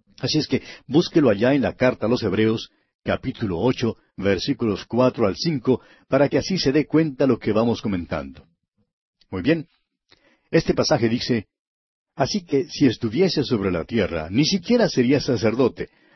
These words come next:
habiendo aún sacerdotes que presentan las ofrendas según la ley, los cuales sirve a lo que es figura y sombra de las cosas celestiales, como se le advirtió a Moisés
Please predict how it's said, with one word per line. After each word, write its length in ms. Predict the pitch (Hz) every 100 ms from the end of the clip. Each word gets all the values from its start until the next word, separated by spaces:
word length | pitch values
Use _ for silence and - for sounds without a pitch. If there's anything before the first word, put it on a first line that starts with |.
| _ _
habiendo 500 | 104 90 120 151 104
aún 200 | 131 147
sacerdotes 800 | 123 98 98 82 135 143 127 - - -
que 140 | 120
presentan 600 | 123 110 165 202 175 143
las 200 | 123 -
ofrendas 440 | 101 123 160 131
según 340 | - 98 131 143
la 80 | 110
ley, 320 | 98 80 - _ _ _ _ _
los 200 | - -
cuales 460 | 113 123 120 - -
sirve 520 | - 139 185 165 123
a 120 | 104 104
lo 160 | 101
que 240 | - 113 147
es 140 | -
figura 360 | 117 113 160 147
y 80 |
sombra 360 | - 165 180 160
de 100 | 127
las 160 | 113 -
cosas 300 | 156 139 -
celestiales, 600 | 113 95 135 143 139 - - _
como 240 | 131 120
se 120 | 113
le 120 | 120 113
advirtió 520 | 104 104 95 156 160
a 40 |
Moisés 560 | 135 101 90 - 127